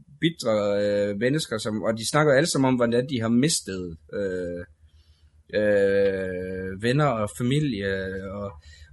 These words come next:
og de er jo heller ikke særlig glade for de her frihedskæmpere, fordi at de har jo også tit,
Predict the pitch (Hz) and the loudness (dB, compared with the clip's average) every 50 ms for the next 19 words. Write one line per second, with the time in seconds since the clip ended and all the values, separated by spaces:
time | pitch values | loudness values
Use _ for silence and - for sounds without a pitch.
0 | - - 131 123 120 120 117 110 135 160 180 170 127 131 - - - - - - | 0 0 2 2 4 2 4 6 6 6 8 8 6 6 2 -4 -14 -8 -4 2
1 | - 135 135 135 135 127 120 120 113 117 123 139 160 180 190 190 185 156 87 - | 4 4 4 4 2 0 -2 0 2 6 6 6 6 6 6 2 0 -2 -8 -10
2 | - - 120 113 110 107 107 107 131 127 127 117 113 107 104 101 101 101 - - | -8 -2 0 2 2 2 0 0 -2 0 4 4 4 4 2 0 -2 -2 0 2
3 | - 240 185 139 - - 139 139 139 139 120 104 - - 131 127 127 120 - 156 | 4 4 4 4 4 2 2 4 4 2 2 2 0 -2 -2 0 0 0 2 4
4 | 165 156 143 139 151 151 - - 190 190 | 4 6 6 6 4 2 0 -4 -4 -6